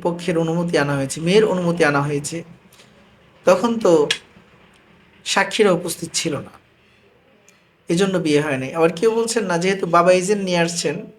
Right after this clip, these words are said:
সাক্ষী উপস্থিত থাকা জরুরি নয়, তাই বিয়ে হয়ে গেছে। আসলে কি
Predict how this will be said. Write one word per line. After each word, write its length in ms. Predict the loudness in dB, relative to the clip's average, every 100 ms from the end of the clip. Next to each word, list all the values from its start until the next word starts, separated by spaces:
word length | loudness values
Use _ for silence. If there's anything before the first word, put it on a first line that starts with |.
| -20 _ _ _ -14
সাক্ষী 360 | -4 -4 -2 -6
উপস্থিত 340 | -4 -6 -6
থাকা 200 | -2 -2
জরুরি 360 | 0 0 0 -2
নয়, 260 | -4 -8 -14 _ _
তাই 120 | 0
বিয়ে 240 | 2 -2
হয়ে 240 | 0 -2 -4
গেছে। 340 | -10 -16 -18 _ _ _ _ _ _ _ -2
আসলে 400 | 0 0 0 0
কি 320 | -2 -4 -8